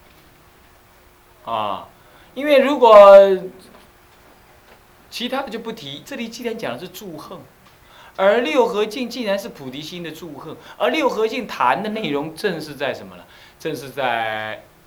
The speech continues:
团体当中。所以说呢，团体当中是发菩提心的最对好的机会。我看有一些人啊，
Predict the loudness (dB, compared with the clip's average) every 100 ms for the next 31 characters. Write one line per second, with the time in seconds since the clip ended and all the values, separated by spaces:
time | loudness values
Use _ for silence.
0 | _ _ _ _ -12 -10 -12 -18 -20 -20
1 | -20 _ _ _ _ _ _ _ _ _
2 | -20 -20 -10 -6 -4 0 2 0 0 0
3 | 2 0 2 0 -2 -4 -6 -10 -6 -6
4 | -6 -10 -12 -14 -16 -14 -16 -16 -20 _
5 | _ _ -10 -8 -8 -10 -16 -18 -18 -18
6 | -18 -20 -20 _ _ _ -20 _ _ -20
7 | _ -20 -20 -12 -8 0 0 0 -6 -8
8 | -6 -6 -6 -14 -18 -20